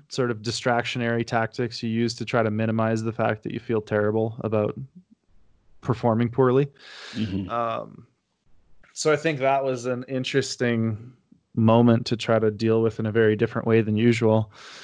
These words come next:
Speaker 1: Um, and I, I think, yeah, honestly, probably the best answer would be a mix. So having the ability to have those sessions, like you said, where you can kinda go in and just bang it out.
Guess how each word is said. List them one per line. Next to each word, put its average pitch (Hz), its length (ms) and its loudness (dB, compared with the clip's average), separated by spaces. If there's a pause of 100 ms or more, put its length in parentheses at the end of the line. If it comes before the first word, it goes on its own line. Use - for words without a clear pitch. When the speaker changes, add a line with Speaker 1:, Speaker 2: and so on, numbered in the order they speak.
(420)
Speaker 1:
Um, 60 720 0 (720)
and 151 180 4
I, 151 300 4
I 147 80 2
think, 196 320 0
yeah, 175 180 6
honestly, 120 580 2 (120)
probably 127 280 0
the 120 100 -4
best 117 360 0
answer 113 320 -4
would 113 160 -6
be 117 120 2
a 113 40 2
mix. 120 540 -4 (1700)
So 135 320 0 (1400)
having 139 340 4
the 131 80 2
ability 123 400 2
to 117 60 -4
have 120 200 0
those 117 200 0
sessions, 117 380 -4
like 113 160 -4
you 113 80 -4
said, 123 260 0
where 113 100 0
you 113 140 -4
can 113 100 -8
kinda 113 240 -6
go 110 200 0
in 110 160 -2
and 107 100 -4
just 107 160 -6
bang 107 200 -2
it 107 80 0
out. 135 340 4